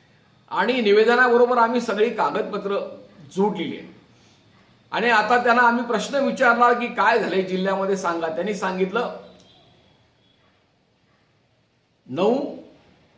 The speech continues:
नोव्हेंबरपासून", म्हणजे आठ तारखेला त्यांनी फतवा काढला, ते आजपर्यंत तेवीस,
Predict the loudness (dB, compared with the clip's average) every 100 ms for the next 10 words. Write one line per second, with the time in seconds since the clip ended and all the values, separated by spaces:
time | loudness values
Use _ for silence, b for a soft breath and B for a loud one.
0 | _ _ _ _ _ _ _ _ _ _
1 | _ _ _ -12 -6 -2 0 0 0 -4
2 | -8 -12 -14 -20 _ _ _ _ _ _
3 | -2 2 2 0 -2 0 -2 -2 -4 -6
4 | 0 0 2 -2 -4 -14 -20 _ _ _
5 | _ _ _ -8 -2 -2 -4 -4 -2 -2
6 | -6 -4 -2 -2 -6 -12 -18